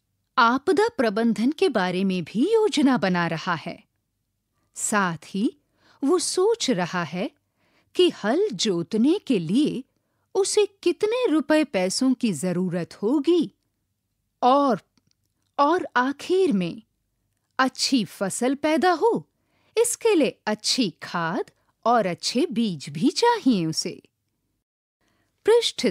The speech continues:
दो सौ नवासी। जैसे मक्के के बीज खरीदना, खेत के लिए खाद, यूरिया आदि, उसे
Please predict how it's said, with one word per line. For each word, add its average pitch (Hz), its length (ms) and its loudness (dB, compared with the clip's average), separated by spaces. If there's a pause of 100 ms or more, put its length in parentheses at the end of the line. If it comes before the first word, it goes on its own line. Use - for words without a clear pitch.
(140)
दो 233 160 2
सौ 269 200 0
नवासी। 285 800 2 (1300)
जैसे 349 540 2
मक्के 208 580 2
के 214 180 0
बीज 180 420 -4
खरीदना, 185 760 -4 (640)
खेत 262 400 0
के 214 200 -2
लिए 180 300 -2
खाद, 214 680 -2 (280)
यूरिया 294 560 2
आदि, 196 580 -4 (800)
उसे 392 420 4